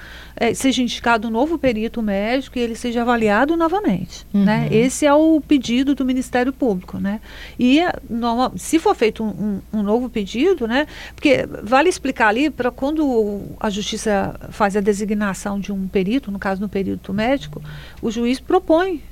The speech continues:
Speaker 1: algumas perguntas, né? Ele lista algumas perguntas, assim, né? Qual
Speaker 2: Pra
Speaker 1: é a
Speaker 2: esse incidente
Speaker 1: condição?
Speaker 2: de sanidade?
Speaker 1: É, em geral, pra qualquer situação, mas nesse caso ali também ele lista algumas perguntas, né?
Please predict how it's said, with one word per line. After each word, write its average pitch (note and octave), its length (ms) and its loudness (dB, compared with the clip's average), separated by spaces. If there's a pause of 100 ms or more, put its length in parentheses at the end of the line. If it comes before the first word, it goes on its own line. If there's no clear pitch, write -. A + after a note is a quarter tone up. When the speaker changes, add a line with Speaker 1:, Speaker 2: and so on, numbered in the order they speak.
(100)
Speaker 1:
algumas A#3 360 0
perguntas, A3+ 640 -2
né? C#4 360 2
Ele A3+ 440 0
lista B3+ 400 4
algumas A3 320 0
perguntas, G3 600 -2
assim, G3 340 -4 (340)
né? C#4+ 240 2
Qual - 60 -12
Speaker 2:
Pra A#3+ 120 4
Speaker 1:
é - 20 6
a B3 40 4
Speaker 2:
esse F#3+ 80 0
incidente F3 400 2
Speaker 1:
condição? C4+ 280 4
Speaker 2:
de F#3+ 60 -2
sanidade? D#3 640 0 (560)
Speaker 1:
É, D4 100 6
em D#4 120 8
geral, F#4 300 6
pra G4+ 140 2
qualquer F#4+ 280 0
situação, F#4 400 2
mas G3+ 220 0
nesse C4 300 2
caso A#3 260 2
ali A#3 120 0
também C4+ 240 2
ele G#4 240 6
lista D#4+ 220 2
algumas A3+ 320 0
perguntas, G#3 580 0
né? A#3+ 300 2